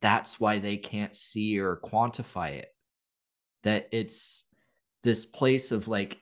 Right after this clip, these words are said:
infinite laws. Like, we really are surrounded by so much incredible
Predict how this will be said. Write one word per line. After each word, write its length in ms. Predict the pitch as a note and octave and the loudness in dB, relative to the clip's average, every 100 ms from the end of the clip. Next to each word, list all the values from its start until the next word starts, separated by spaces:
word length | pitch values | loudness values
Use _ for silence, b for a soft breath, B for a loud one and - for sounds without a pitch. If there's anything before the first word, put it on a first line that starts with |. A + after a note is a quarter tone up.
| - | -4
infinite 500 | D3 D3 C#3 A#2+ G#2 | -4 -2 -4 -4 -2
laws. 540 | A2 B2+ G#2+ F2 - | 4 4 4 0 -4
Like, 280 | G2+ G2 - _ _ _ _ _ _ _ _ - | -4 -6 -10 _ _ _ _ _ _ _ _ -4
we 120 | - A#2 | 4 6
really 320 | A#2+ C3+ B2 | 8 8 8
are 120 | A2+ | 4
surrounded 520 | - G#2+ G#2+ A2+ G2 | 2 0 0 0 -2
by 200 | F#2 F#2 | -2 -2
so 500 | - - - C3+ B2+ | -2 -2 -2 0 2
much 580 | G#2+ G#2+ F#2+ - - - _ | 4 2 0 -4 -6 -8 _
incredible 1300 | F#2+ F#2 - - - - B2+ B2 A#2 G2 F2+ E2+ - | -8 -8 -10 -18 -18 -2 6 6 6 0 -4 -6 -12